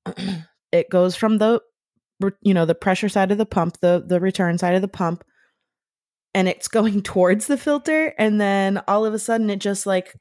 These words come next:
tees off without a valve. There's no bypass or anything. It tees off to the heaters,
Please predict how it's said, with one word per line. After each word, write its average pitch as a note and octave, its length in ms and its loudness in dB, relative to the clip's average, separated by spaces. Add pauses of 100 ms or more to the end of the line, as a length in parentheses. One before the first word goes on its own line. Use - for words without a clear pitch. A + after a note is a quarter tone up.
(600)
tees A3 440 -2
off F#3 400 2
without F3+ 340 2
a A#3+ 60 2
valve. G3 580 2 (120)
There's F3 260 0
no F#3+ 160 2
bypass F#3+ 580 0
or G3 60 -2
anything. G3 380 -2
It - 120 -6
tees G3 340 -4
off F3+ 360 2 (580)
to G3+ 160 -2
the G#3 100 0
heaters, F#3+ 800 -2